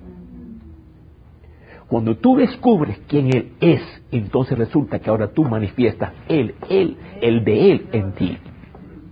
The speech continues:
Tú te vuelves a representar, una persona que representa y manifiesta el yo soy.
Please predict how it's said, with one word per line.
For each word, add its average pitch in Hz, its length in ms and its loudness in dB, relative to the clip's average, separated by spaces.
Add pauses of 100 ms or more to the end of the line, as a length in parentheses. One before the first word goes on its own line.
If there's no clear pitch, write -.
(960)
Tú 180 140 2
te 208 100 4
vuelves 170 320 4
a 165 100 -2
representar, 117 960 -2
una 160 180 2
persona 131 300 -2
que 120 180 0
representa 127 960 -2 (340)
y 196 160 2
manifiesta 143 880 0
el 98 100 0
yo 95 120 -2
soy. - 300 -6